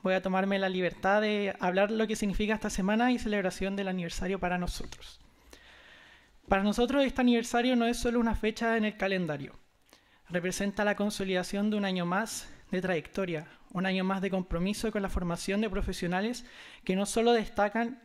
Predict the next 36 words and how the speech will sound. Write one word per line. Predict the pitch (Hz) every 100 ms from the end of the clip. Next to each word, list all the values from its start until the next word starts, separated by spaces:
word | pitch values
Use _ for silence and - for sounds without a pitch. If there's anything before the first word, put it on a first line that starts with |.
| -
por | 202
su | 196 190
conocimiento, | 180 180 180 196 185 170 - - - - -
sino | - 196 190
también | 196 185 196 233 220
por | - 202
su | -
humanidad. | 185 185 175 151 - _ _ _ _ _ _ - - -
Pero | 190 202
no | 214
quiero | 220 247
ale-, | 240 233 226
adelantarme | 220 220 208 220 226 247
porque | 226 220 220
voy | 214 220
a |
hablar | 214 214 202
de |
eso | 220 - 220 220
un | 208
poco | 214 208
más | 196
adelante | 196 196 185 175 -
de | 175
este | - 170
discurso. | 165 - - - - - - _ - - - - - - - -
Lo | 202
que | 196
realmente | 208 226 247 269 254 254
hace | 247
especial | 254 240 - 240
esta | 233 226
semana | 196 202 220 208
para | 196
los | 185 185
estudiantes | 208 - 226 196 160 - 220 240